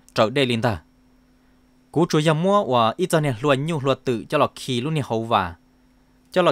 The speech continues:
khí kia đâu cú ít xa, chăm ba đó nọ. Chê cú yên tông lũ và thiết tông cho luôn đó. Thua và là môn tàu, trần tờ ít san đùn đó. Cú chỉ tao luôn cái mũi ít tờ hậu đây lên ta, sáng tông dê thiết sáng non dê lợi chê. Nhó trần đùn tàu xưng ta.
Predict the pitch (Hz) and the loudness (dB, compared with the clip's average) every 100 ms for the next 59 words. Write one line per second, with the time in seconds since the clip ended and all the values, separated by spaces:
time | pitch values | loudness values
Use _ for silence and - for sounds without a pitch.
0 | - 151 131 143 135 120 135 - 156 156 | 0 -6 -2 0 0 -4 -6 -2 -4 -4
1 | - 143 127 143 147 110 101 90 - _ | -4 -2 0 -2 -2 -6 -6 -8 -10 _
2 | _ _ _ _ _ _ _ _ _ - | _ _ _ _ _ _ _ _ _ 0
3 | 147 156 190 - 196 170 185 180 156 123 | 0 2 0 0 0 2 2 4 6 6
4 | 175 185 160 170 131 143 120 101 101 113 | 2 -2 2 2 2 0 0 0 0 -2
5 | 113 _ _ _ _ - 120 127 147 139 | -12 _ _ _ _ -18 -8 0 2 4
6 | 131 110 113 113 110 110 104 92 90 _ | 4 4 2 -2 -2 2 2 2 -8 _
7 | - 120 107 104 143 - 156 139 127 101 | 2 2 2 -2 -4 0 0 2 -4 0
8 | 104 135 _ _ _ _ _ _ _ _ | -2 -2 _ _ _ _ _ _ _ _
9 | _ _ _ _ - 180 196 170 180 170 | _ _ _ _ -2 -2 -2 2 2 4
10 | 165 160 147 151 202 156 117 123 180 143 | 2 2 0 2 4 6 6 4 0 0
11 | 135 131 92 - - 123 143 135 113 135 | 0 -2 -4 -10 -2 0 2 0 0 -2
12 | 113 165 - 127 147 120 117 101 92 104 | -2 -4 -2 -2 -2 -2 -4 -4 -6 -8
13 | 90 82 _ _ _ _ _ _ _ _ | -8 -12 _ _ _ _ _ _ _ _
14 | _ - 170 226 226 147 139 160 147 131 | _ -4 4 6 6 2 4 0 6 6
15 | 123 - 175 151 | 6 0 -2 -2